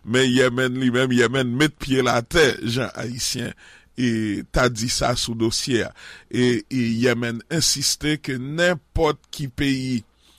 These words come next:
nenpòt ki batiman k ap pase nan zòn nan. Si yo pa deklare fòmèlman ke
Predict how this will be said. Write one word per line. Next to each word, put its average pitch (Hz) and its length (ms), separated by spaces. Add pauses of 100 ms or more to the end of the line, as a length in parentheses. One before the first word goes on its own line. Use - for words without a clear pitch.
(140)
nenpòt 151 500
ki 127 160
batiman 123 640 (380)
k 120 120
ap - 180
pase 135 420
nan 127 240
zòn 135 340
nan. - 140 (300)
Si - 500
yo 151 160
pa 131 240
deklare 135 800
fòmèlman 127 800
ke 127 240